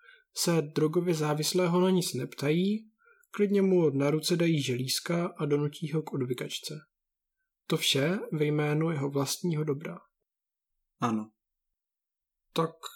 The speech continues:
Speaker 1: to se mi asi pozitivní svoboda líbí víc. Když by se ze mě stal alkoholik, tak by mě stát sice nuceným, ale za to účinným způsobem zachránil. Podobně bych konečně zhubnul.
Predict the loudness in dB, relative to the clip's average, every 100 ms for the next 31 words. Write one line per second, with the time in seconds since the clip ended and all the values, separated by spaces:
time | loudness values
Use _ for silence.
0 | _ _ -4 0 2 2 2 -2 -2 -2
1 | -4 -2 -2 0 0 0 -2 -2 0 0
2 | 0 0 -2 0 0 0 0 -2 -2 -8
3 | -8 -10 _ _ -6 -2 0 0 0 0
4 | 2 2 2 0 -2 0 -2 0 0 0
5 | 0 -2 -6 -10 -14 _ _ -2 2 2
6 | 2 0 0 0 -2 -4 2 2 2 2
7 | 2 4 4 2 0 0 2 2 0 0
8 | -2 -2 2 2 0 -4 -4 0 2 2
9 | -2 -4 -2 -2 -4 -10 _ _ _ _
10 | _ _ _ _ _ -2 0 2 2 2
11 | 0 -2 -2 0 0 2 4 2 0 -6